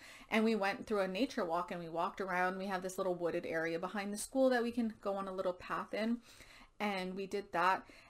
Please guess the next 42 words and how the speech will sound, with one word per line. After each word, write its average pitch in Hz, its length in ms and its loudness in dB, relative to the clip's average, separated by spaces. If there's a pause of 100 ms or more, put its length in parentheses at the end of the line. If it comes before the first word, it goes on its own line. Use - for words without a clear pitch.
and 202 120 0
then 196 160 -4
we 190 80 -6
came 208 220 -2
back 202 200 0
inside 190 560 -4
and 185 160 -4
we 175 360 -6 (100)
put 240 180 -2
the 233 60 0
pictures 220 400 -4
up 196 160 -2
on 196 80 -2
the 190 80 -6
projector 233 480 -4
screen 226 400 -2
and 196 100 -4
we 175 120 -8
talked - 320 -10
about - 180 -6
all 202 140 -6
the 208 80 -4
different 202 280 -8
things 190 200 -6
that - 120 -4
we 190 100 -6
saw, 190 340 0
and 180 100 -2
then 156 80 -6
I - 60 -6
printed 214 400 -6
a 196 40 -4
few 196 200 -6
of 185 100 -8
those 175 140 -4
pictures 247 420 -4
and 185 80 -8
they 160 60 -8
could - 260 -8
write 208 180 2
about 196 320 0
it, 196 160 -2